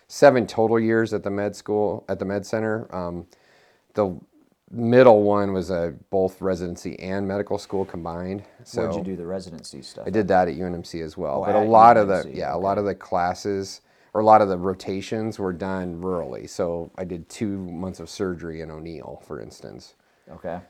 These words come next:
Speaker 1: So, and I could do s-, a lot of even med school rotations I could do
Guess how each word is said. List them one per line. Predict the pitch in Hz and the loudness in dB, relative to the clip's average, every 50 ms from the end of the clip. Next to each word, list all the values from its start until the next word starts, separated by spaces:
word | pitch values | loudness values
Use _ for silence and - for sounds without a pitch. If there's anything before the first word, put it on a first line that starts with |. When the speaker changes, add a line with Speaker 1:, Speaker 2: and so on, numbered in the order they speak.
| _ _ | _ _
Speaker 1:
So, | - - 87 80 80 80 78 82 - - | -10 -6 -6 -6 -6 -6 -8 -12 -14 -14
and | 90 90 | -14 -14
I | 85 | -12
could | 78 85 76 | -12 -12 -12
do | 76 85 80 80 | -10 -10 -10 -12
s-, | 78 - - - - | -12 -12 -12 -10 -8
a | - 90 | -8 -4
lot | 90 90 87 87 | -2 0 0 0
of | 87 85 | -2 -4
even | 82 78 73 80 | -8 -10 -10 -10
med | 87 87 80 - | -10 -10 -10 -12
school | - - 82 80 80 82 85 - - | -12 -12 -12 -12 -12 -14 -16 -16 -12
rotations | 87 87 82 - 80 76 78 - 87 80 - | -12 -12 -12 -12 -12 -14 -14 -14 -16 -16 -14
I | 76 - | -14 -14
could | - 76 | -14 -14
do | 73 85 85 82 78 80 - | -14 -12 -12 -12 -12 -14 -16